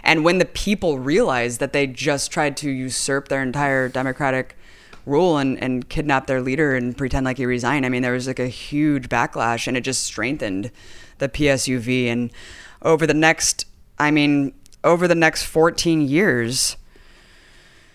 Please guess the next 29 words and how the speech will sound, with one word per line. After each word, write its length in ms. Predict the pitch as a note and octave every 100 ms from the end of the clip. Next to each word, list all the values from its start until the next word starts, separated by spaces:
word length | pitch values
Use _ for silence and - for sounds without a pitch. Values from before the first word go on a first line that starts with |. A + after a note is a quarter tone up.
| _ _ _ -
uh, 180 | - G3
I 40 | F#3+
mean, 140 | G3+
up 120 | G3
until 320 | A#3+ F3 G3
basically 380 | F3+ G3 G#3 G3
he 100 | E3
died, 420 | C#3+ E3+ A3+ D3
they 120 | D#3+ E3+
won 280 | F3 E3
fifteen 640 | D3 - A3 A3 - G3 F#3
out 140 | D#3+
of 80 | D3+
sixteen 720 | - - F#3+ - F#3+ E3+ D#3
national 480 | D3+ F3 - F#3+ E3+
elections 440 | D#3 D#3 B2+ B2
with 80 | C3+
about 400 | C#3 D3 C#3 -
twenty 480 | - F3 E3+ E3+ F3
percent 360 | E3+ D#3+ D3
margin 340 | C3+ C3 C#3+ C#3
of 80 | A#2
victory. 380 | B2+ - G2
I 40 | G#2+
mean, 120 | C#3
that's 160 | D3+ -
how 240 | F3 D#3+
enormously 840 | - D3 D3 F3+ A3 G3+ E3 C#3+
popular 760 | C3+ - D#3+ E3+ B2 G#2 -